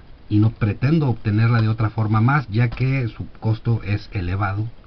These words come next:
si es traída por encargo. Entonces, bueno, aquí está esta opción, ¿sí? Y es una película que no te hallas en el mercado con facilidad. Otro ejemplo más, voy a hablarles, Arrow,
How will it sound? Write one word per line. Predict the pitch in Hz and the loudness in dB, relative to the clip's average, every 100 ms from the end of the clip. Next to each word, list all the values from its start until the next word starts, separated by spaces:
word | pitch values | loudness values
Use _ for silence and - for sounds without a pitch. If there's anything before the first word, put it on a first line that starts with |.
| - - | -20 -8
si | - 101 | -2 -2
es | 92 | -4
traída | - 95 90 87 | -6 -6 -6 -6
por | 85 78 | -10 -12
encargo. | 73 76 113 113 76 82 - - - - - - - - | -12 -4 0 0 -2 -10 -16 -20 -20 -18 -18 -18 -20 -6
Entonces, | 92 92 104 113 | -4 2 4 4
bueno, | 120 104 156 165 - | 2 2 2 0 -8
aquí | - - 90 | -12 -10 -10
está | - 90 | -8 -10
esta | - 92 | -6 -8
opción, | - - 131 131 143 127 - - - - - | -6 0 2 2 0 -6 -16 -20 -20 -20 -10
¿sí? | - 117 135 - - - - - - - | 0 0 0 -6 -18 -18 -18 -18 -18 -4
Y | 101 | -2
es | 104 | 2
una | 120 | 2
película | 113 117 117 113 143 | 4 2 2 0 0
que | 107 | 0
no | 104 | -2
te | 104 104 | 0 0
hallas | 110 - | 0 -2
en | 104 | -2
el | 113 | 0
mercado | 98 90 - 110 104 | 0 -4 -4 -4 -4
con | 90 87 | -8 -10
facilidad. | - 87 95 80 80 80 76 - - - - - - - | -10 -10 -8 -6 -8 -8 -10 -16 -20 -20 -20 -20 -18 -2
Otro | 156 143 | 0 2
ejemplo | 131 117 123 120 113 | 2 4 2 2 2
más, | 87 80 - - - - | 0 -4 -12 -18 -14 -4
voy | 139 | 0
a | 135 | 2
hablarles, | 107 101 95 107 - - - - - - - - - | 2 2 0 -4 -4 -14 -18 -18 -20 -18 -16 -12 2
Arrow, | 139 113 98 98 | 4 6 2 0